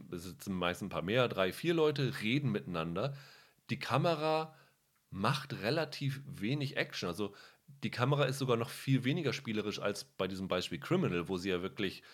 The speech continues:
in einen zweiten Raum wechseln, wo andere Leute das Ganze beobachten. Die Kamera ist eigentlich immer mit in diesem Raum drin. Es passiert nicht viel. Und trotzdem sitzt du auf dem Sofa und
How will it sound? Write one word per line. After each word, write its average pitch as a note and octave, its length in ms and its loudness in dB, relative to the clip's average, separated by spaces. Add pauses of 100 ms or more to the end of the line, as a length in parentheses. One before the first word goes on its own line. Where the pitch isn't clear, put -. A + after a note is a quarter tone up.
(280)
in G2+ 200 -2
einen F2 460 -2
zweiten A2 480 2
Raum F#2+ 340 2
wechseln, F#2+ 380 -2
wo F2+ 140 -2
andere F#2 280 -2
Leute F2+ 280 0
das D2+ 180 -8
Ganze D#2 220 -6
beobachten. F#2+ 440 -2
Die E2+ 80 -6
Kamera B2 300 2
ist - 160 -4
eigentlich G#2+ 240 -6
immer D#3+ 160 2
mit C#3 160 2
in A2+ 80 -2
diesem G2 220 -2
Raum A#2 280 2
drin. C#3 200 -2
Es F2 180 -6
passiert - 460 -6
nicht C#3 200 -6
viel. A2 420 -4 (540)
Und G#2+ 160 -6
trotzdem C#3 720 4 (280)
sitzt - 360 -2
du C#3 100 2
auf A2 120 0
dem G2+ 180 0
Sofa A2 400 2
und G#2+ 320 2